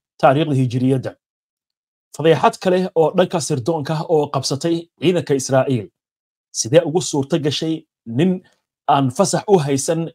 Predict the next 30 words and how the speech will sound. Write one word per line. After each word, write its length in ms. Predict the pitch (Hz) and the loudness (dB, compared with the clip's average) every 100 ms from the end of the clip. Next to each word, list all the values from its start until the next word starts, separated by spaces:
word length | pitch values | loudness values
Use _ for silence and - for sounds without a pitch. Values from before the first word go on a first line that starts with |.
| - | 2
in 160 | 220 202 | 2 2
uu 160 | 165 156 | -4 0
dhex 140 | 208 147 | 0 -2
galo 220 | 127 110 92 _ _ _ _ _ | -6 -8 -10 _ _ _ _ _
xarumaha 420 | 107 123 196 185 165 - | -2 2 2 2 -2 -4
ciidamada 400 | 147 151 180 160 | -2 0 0 -2
Israa'iil 600 | 135 147 139 208 202 208 | -2 0 0 0 -2 -2
ee 160 | 202 175 | -2 -4
koonfurta, 540 | - 151 131 139 - 110 _ _ _ - | 2 2 2 0 -4 -14 _ _ _ -4
isla 240 | 139 143 | -2 0
markaasna 500 | 151 180 175 147 165 151 | 0 2 0 0 -2 2
uu 200 | 190 170 151 | 6 4 4
urursado 440 | 123 104 - 113 98 _ _ _ _ - | -6 -6 -6 -6 -8 _ _ _ _ 0
macluumaad 480 | 107 127 170 175 - | 4 6 6 4 0
xasaasi 520 | - 135 151 175 170 175 | -8 -2 -2 0 -2 -4
ah 80 | 180 | -2
oo 140 | 143 | -2
sir 280 | 127 - 165 | -2 -2 0
ah 120 | 151 151 | 0 0
oo 100 | 147 | 2
ay 120 | 139 127 | 2 2
ka 140 | 233 | -2
mid 160 | 190 143 | -2 0
yihiin 340 | 139 139 - - _ _ _ - | 0 0 -4 -10 _ _ _ -8
xogaha 380 | 120 180 160 131 | 0 0 0 -2
ciidanka, 440 | 143 143 117 - - _ _ _ - | -2 0 -4 -8 -20 _ _ _ -6
xarumahooda 640 | 143 139 180 156 123 101 - _ _ - | 0 2 2 2 0 -4 -14 _ _ -4
iyo 160 | 143 139 | 0 2
howlgallada 580 | 135 135 123 143 139 | 2 0 2 0 0
qorshaysan. 680 | 123 120 - - 110 - 147 | -2 -6 -8 -8 -6 -4 -6